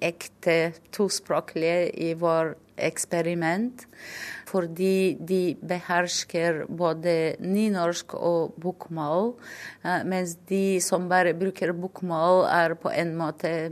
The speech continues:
de enspråklige. Så det er faktisk en gevinst for de som kan begge målvarianter, men ikke for de som bare bruker for eksempel bokmål.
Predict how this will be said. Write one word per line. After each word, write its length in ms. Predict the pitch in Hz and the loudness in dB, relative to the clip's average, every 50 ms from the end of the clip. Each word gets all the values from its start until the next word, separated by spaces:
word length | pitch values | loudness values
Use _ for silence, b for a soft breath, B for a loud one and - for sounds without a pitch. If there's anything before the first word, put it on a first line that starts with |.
| 160 - | -8 -8
de 160 | - 185 - - | -6 -6 -4 -2
enspråklige. 840 | - 170 156 151 - - - 127 135 135 - - 135 131 120 143 180 - - _ _ _ _ - - - 185 - - | -2 -2 -2 -4 -6 -4 -2 -2 -2 -2 -2 -6 -4 -2 -2 -4 -4 -6 -10 _ _ _ _ -18 -18 -18 -18 -18 -10
Så 200 | - - 175 170 | -4 -2 -2 0
det 100 | 175 175 | 2 2
er 240 | 165 165 165 165 156 | 2 2 2 2 0
faktisk 520 | - - 156 - - - 175 165 160 - - - | 0 -2 -4 -4 -4 -6 -6 -4 -4 -4 -6 -4
en 240 | - 180 175 165 160 | -4 -2 -2 -4 -2
gevinst 720 | 170 175 170 170 180 185 190 233 247 247 - - - - B B B B B B B | -4 -4 -4 -2 -2 -2 0 0 -2 -2 -2 -4 -6 -10 B B B B B B B
for 360 | - - 190 180 175 175 170 | -4 0 2 4 4 4 2
de 360 | - 170 170 185 196 190 190 | 0 -4 -2 0 2 2 2
som 400 | 185 - - 185 170 175 175 170 | 0 0 -2 -2 -2 -2 -4 -4
kan 420 | 160 - 170 165 170 165 160 151 160 | 0 0 2 2 2 0 -4 -4 -2
begge 540 | 175 170 160 156 156 160 147 143 143 139 - - - | 0 0 0 2 0 0 0 0 -2 -4 -6 -6 -4
målvarianter, 1200 | 170 175 170 165 165 156 151 170 139 127 156 160 135 139 143 127 135 143 - - 143 156 147 - | 0 2 2 4 2 2 2 0 0 0 0 0 0 -2 -2 -2 -4 -4 -4 -2 -2 -2 -2 -4
men 260 | - 170 170 151 151 | -4 -2 0 0 -2
ikke 160 | - - 165 156 | -2 -2 -4 -2
for 180 | 165 156 156 | -2 -2 -2
de 240 | 160 156 156 151 143 | 0 0 -2 -2 -2
som 360 | - - 143 147 151 147 - - - | -2 -2 -2 -2 -2 -2 -4 -4 -2
bare 240 | 151 151 139 147 147 | 0 0 2 2 0
bruker 640 | 143 151 147 147 135 139 - - - 147 143 147 - - B B B B B B B B - | 0 0 0 0 0 0 -4 -4 -2 -2 -2 -2 -4 -10 B B B B B B B B -8
for 120 | - - | -4 -2
eksempel 440 | - 143 143 156 143 143 143 139 143 | -2 0 0 0 -2 -2 -2 -4 -4
bokmål. 520 | 143 156 - - - - - - 131 143 | -2 -2 -2 -4 -6 -8 -6 -6 -6 -6